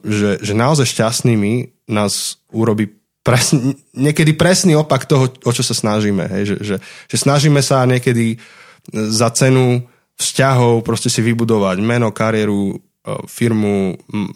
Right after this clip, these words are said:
neviem čo. A, ale naopak, akože na konci života budeme hodnotiť to, že aké vzťahy máme za sebou. Takže to je jedna taká vec, ale tak napríklad, dobre, to ešte nehovorí o komunite, ale keď teda sa mám na to pozrieť ako kazateľ,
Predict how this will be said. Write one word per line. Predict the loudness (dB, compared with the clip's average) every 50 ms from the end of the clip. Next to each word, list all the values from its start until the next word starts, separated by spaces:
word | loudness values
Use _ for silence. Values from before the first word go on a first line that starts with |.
| -10
neviem | -6 -4 -4 -4 -4 -4
čo. | -2 -2 -2 -2 -2 -6 -12 _ _ _ _ _ _ -6
A, | -2 -2 0 0 0 0
ale | 0 2 4
naopak, | 4 4 4 2 2 2 0 0 0
akože | 0 0 0 2
na | 0 2
konci | 0 0 0 0
života | 0 0 2 2 0 0 0 2 0 2 0 -2 -4
budeme | -4 -2 0 0 2 2 0 0
hodnotiť | 0 0 0 -2 -2 -2 -2 -4 -4 -4 -8 -8 -2
to, | -2 0 0
že | 0 -2 -4
aké | -2 -4 -6 -4 -4
vzťahy | -6 -4 -2 -2 -2 -2 -4 -6 -8 _ _ _ -14 -8 -4
máme | -4 -2 -2 -2
za | -4 -4 -4 -6
sebou. | -6 -6 -4 -2 -2 0
Takže | 0 0 0 2
to | 2 4
je | 4 4
jedna | 4 2 2
taká | 0 0 0 2 2
vec, | 2 2 2
ale | 2 2 2 0 0
tak | 0 0 2
napríklad, | 2 0 0 -2 -2 -2 0
dobre, | 0 0 -2 -2 -4 -4
to | -4 -4 -4
ešte | -4 -2 -2
nehovorí | -2 0 0 0 0 0 0
o | -2 -2 -2
komunite, | -2 -2 -2 -2 -2 -4 -2 -2 -2 -2 -2
ale | -2 -2 0 0 -2 -2 -6 -10 -20 -20 -20 -20 -20 -20 -20 -20 -20 _ _ _ -10 _ 0
keď | 2 2
teda | 4 4 4 4 2 0 -2 -4 -4 -4
sa | 0 2 2 4
mám | 2
na | 2 2
to | 0
pozrieť | 2 2 4 4 4 2 0
ako | -2
kazateľ, | -2 -2 0 0 0 0 0 0 2 2